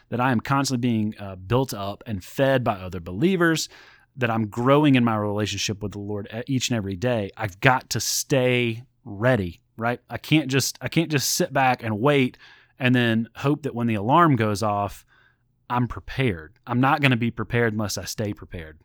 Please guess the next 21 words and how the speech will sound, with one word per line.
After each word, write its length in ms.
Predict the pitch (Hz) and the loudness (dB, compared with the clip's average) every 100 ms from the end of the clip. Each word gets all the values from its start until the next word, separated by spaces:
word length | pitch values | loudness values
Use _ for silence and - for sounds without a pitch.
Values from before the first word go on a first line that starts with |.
| _ | _
right? 280 | 107 104 110 _ _ _ _ _ - | -6 -6 -6 _ _ _ _ _ -2
Gotta 180 | 117 110 | -2 2
be, 260 | 113 160 - | 2 0 0
if 100 | 123 | 0
I'm 120 | 131 | 2
gonna 140 | 143 | 4
be 200 | 123 180 | 4 4
ready, 240 | 185 156 143 | 6 6 6
I 100 | 127 | 4
gotta 140 | 120 | 0
stay 260 | - 135 117 | 2 2 2
ready. 320 | 98 90 85 _ - - _ | 0 -8 -12 _ -20 -20 _
So 300 | - 147 101 - - _ _ _ - | 2 2 2 -4 -20 _ _ _ 0
plan 220 | 165 208 | 4 4
ourselves 320 | 214 214 196 | 4 2 2
in 60 | 196 | 2
the 60 | |
gospel, 520 | 147 127 - 123 123 127 _ _ _ _ _ _ | 2 2 0 -4 -4 -8 _ _ _ _ _ _
train 500 | - - 175 170 175 | 0 4 6 6 4
and 160 | 160 151 | 4 2
prepare, 480 | 147 139 117 117 | 2 4 4 0